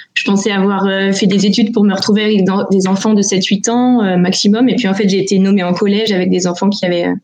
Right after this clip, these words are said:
qui avaient des troubles du comportement et de la conduite. J'avais aucune formation pour ça. Et donc, euh, je me suis vraiment retrouvée jetée comme ça, euh, dans une classe, à ne pas savoir gérer, à ne pas avoir les compétences pour le faire. On m'a dit, « Tu vas voir, ça va te former,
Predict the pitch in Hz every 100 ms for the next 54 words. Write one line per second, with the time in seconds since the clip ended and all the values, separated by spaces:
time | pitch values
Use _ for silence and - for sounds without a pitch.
0 | _ _ _ _ _ _ _ - 196 180
1 | 175 185 180 175 208 196 170 185 190 185
2 | 190 202 190 196 190 175 196 202 269 247
3 | 208 185 185 196 208 202 196 196 - 247
4 | 208 - 254 285 285 - _ _ _ -
5 | 190 208 220 202 185 190 190 202 185 202
6 | 208 - 202 196 190 214 247 240 202 190
7 | 214 226 185 175 180 185 _ _ _ _
8 | 196 202 202 196 220 233 247 240 185 202
9 | 202 202 185 190 202 196 254 262 208 202
10 | 190 196 196 208 202 208 220 - 196 185
11 | 180 233 254 311 311 - _ _ _ _
12 | 196 214 208 214 214 196 196 254 262 185
13 | 196 - 214 220 220 285 -